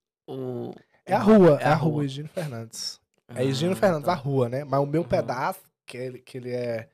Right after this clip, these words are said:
Speaker 2: é, a rua é toda asfaltada, pra você ter noção. O meu pedaço, o rasga-saco, é cheio de broquete,
Speaker 1: Uhum.
Speaker 2: entendeu? A gente é todo
Speaker 1: Só, só a sua
Speaker 2: só
Speaker 1: rua?
Speaker 2: a minha parte ali. Ali parece que fizeram um,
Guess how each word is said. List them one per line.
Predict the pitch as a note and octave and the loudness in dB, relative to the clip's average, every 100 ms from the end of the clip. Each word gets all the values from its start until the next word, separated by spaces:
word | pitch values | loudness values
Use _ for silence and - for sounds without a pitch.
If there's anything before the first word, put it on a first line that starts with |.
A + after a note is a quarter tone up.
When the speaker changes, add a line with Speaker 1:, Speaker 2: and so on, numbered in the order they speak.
| _ _ _ _ _ _ | _ _ _ _ _ _
Speaker 2:
é, | A#2+ | -14
a | F#2 A2+ | -8 -4
rua | B2 F3 | 2 2
é | |
toda | G#3+ A#3+ - | 4 2 2
asfaltada, | - C4 - D3 C#3+ | 0 0 4 2 2
pra | |
você | D3 | -4
ter | D3 | -4
noção. | D3 - C3+ | -4 -2 0
O | |
meu | E3 F3+ | 0 2
pedaço, | G3+ D3+ - | 0 0 -6
o | D3+ | -6
rasga-saco, | D#3+ F3 - E3+ E3+ | -4 -6 -6 -8 -8
é | |
cheio | F3+ F#3 | -8 -8
de | F3 | -4
broquete, | G3 G3 E3 D#3 - A#2 | -4 -4 -10 -12 -14 -14
Speaker 1:
Uhum. | A2+ A2 | -14 -14
Speaker 2:
entendeu? | A2+ B2 | -12 -8
A | C3 | -6
gente | B2+ C3 | -6 -8
é | C#3+ | -8
todo | - C#3+ F3+ | -6 -6 -4
Speaker 1:
Só, | G3 D#3+ D#3 F#3 F#3 - - | -2 2 2 4 2 -2 -4
só | - | -2
a | G3 | -2
sua | - F3+ D3+ | -2 -2 2
Speaker 2:
só | D3+ | 4
Speaker 1:
rua? | E3 | 4
Speaker 2:
a | |
minha | F#3 G#3 | 2 -2
parte | D3 A#2+ A#2 - | -2 -2 -4 -10
ali. | A#2+ A2+ | -12 -8
Ali | C3 F#3 A#3+ | -6 -6 -6
parece | - A#3 A3+ - | -2 -2 -2 -10
que | B3 A#3+ G#3 D#3+ C#3+ | -14 -8 -4 -4 -6
fizeram | - C#3+ C#3+ C#3+ | -10 -2 0 0
um, | C#3 B2 | -6 -14